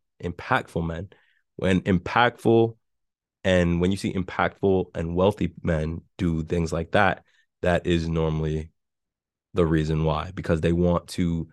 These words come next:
spend more time focused only on their craft. And so again,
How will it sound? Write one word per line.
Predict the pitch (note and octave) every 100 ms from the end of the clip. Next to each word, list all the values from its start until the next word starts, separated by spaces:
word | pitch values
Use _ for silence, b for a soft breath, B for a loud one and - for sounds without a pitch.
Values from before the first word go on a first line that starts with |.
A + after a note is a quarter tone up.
| _
spend | - F#2 F2
more | E2 E2+ A2+ C#3
time | - F2+ E2 E2+ G2 - _ _ _ _ _ _ _ _ -
focused | F#2 - E2+ D#2+ - _ _ _ _ _
only | A#2+ C#3+ A2 E2 E2+ - _ _ _ _ _ _ _ -
on | F2+ E2+ D#2+ D#2+ D#2+ _ -
their | E2+ D#2
craft. | - F#2+ E2 E2 - _ _ _ _ _ _ _ _ _ _ _ _ _ _ _ _ _ _ _
And | F2+
so | F2 F2
again, | E2+ A2+ A#2 A#2 G#2+